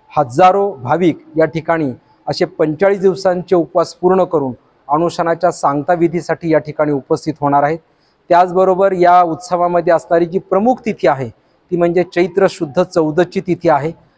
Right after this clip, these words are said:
अर्थात तो दिवस पाच एप्रिलचा आहे, ज्या दिवसाचा प्रारंभ हा पहाटे साडेतीन वाजता ब्रह्ममुहूर्तावरती गुरुयागानं अर्थात आत्मस्वरूपाच्या हवनानं या ठिकाणी सुरू होणार आहे. आणि त्या दिवसाचं एक विशेष आकर्षण म्हणजे दिंडी सोहळा आहे.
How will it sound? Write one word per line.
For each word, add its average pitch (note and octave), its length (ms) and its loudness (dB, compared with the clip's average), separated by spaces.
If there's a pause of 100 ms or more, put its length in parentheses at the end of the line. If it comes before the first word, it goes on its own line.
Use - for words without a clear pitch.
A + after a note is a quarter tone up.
(120)
अर्थात D3+ 320 0 (100)
तो E3 80 2
दिवस E3 320 0
पाच D#3+ 360 -2
एप्रिलचा F3+ 500 -2
आहे, B2+ 200 -4 (380)
ज्या D3+ 100 2
दिवसाचा D3+ 480 0
प्रारंभ E3 500 0 (400)
हा D3+ 80 2
पहाटे D#3+ 540 0
साडेतीन F3+ 680 0
वाजता D#3 500 0 (380)
ब्रह्ममुहूर्तावरती E3+ 1120 -2 (380)
गुरुयागानं D#3 840 2 (200)
अर्थात D3+ 320 0 (160)
आत्मस्वरूपाच्या D#3 800 -2
हवनानं D#3+ 460 0
या D#3 120 2
ठिकाणी D3 380 -2
सुरू C3+ 240 -2
होणार C#3+ 240 0
आहे. B2 160 -4 (420)
आणि C#3+ 180 -4
त्या E3+ 100 4
दिवसाचं F3 440 -2
एक D3+ 120 -6
विशेष F3+ 380 -2
आकर्षण E3 480 0
म्हणजे D3 560 -6
दिंडी D3+ 340 2
सोहळा D3+ 320 2
आहे. C#3+ 180 -2